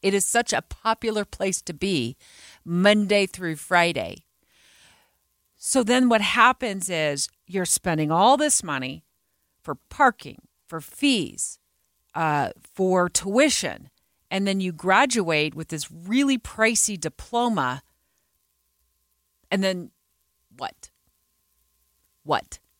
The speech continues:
And that's where I think we need to see more, um, of the development in that arena when it comes to, um,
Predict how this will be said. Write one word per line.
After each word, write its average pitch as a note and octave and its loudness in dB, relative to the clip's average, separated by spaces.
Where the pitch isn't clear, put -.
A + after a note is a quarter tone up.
And G3+ 0
that's F#3+ 2
where G#3 -2
I G#3+ 0
think G3 -4
we G3+ -2
need A3+ 0
to F3 -4
see F3 0
more, E3 0
um, D#3+ -2
of D3 -12
the C#3 -16
development D3+ -2
in C3+ -4
that D#3 2
arena D3 0
when C#3 -4
it - -8
comes C#3 -4
to, B2+ -4
um, A#2+ -4